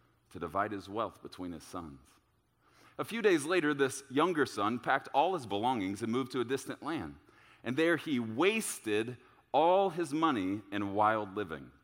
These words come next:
About the time his money ran out, a great famine swept over the land and he began to starve.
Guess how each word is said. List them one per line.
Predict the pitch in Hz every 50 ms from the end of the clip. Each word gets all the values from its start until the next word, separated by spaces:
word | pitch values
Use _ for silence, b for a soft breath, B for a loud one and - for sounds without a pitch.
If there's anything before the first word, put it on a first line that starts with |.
| _ _ _ _ _ _ _ _ b b b b b b b
About | 131 185 202 196 - 170
the | 160 147
time | - 180 165 165 160
his | 147 117 107 131
money | 147 156 170 180 160 117
ran | 98 98 90 87 90
out, | 95 117 131 - 135
a |
great | 139 143 170 175 170 -
famine | - 190 196 196 156 143 139
swept | - 165 156 - 180
over | 170 156 151
the | 139 147
land | 151 180 190 180 165 160
and | 160
he | 170
began | 156 165 147 175 175 175
to | 170
starve. | 165 - - - - 92 - 78 65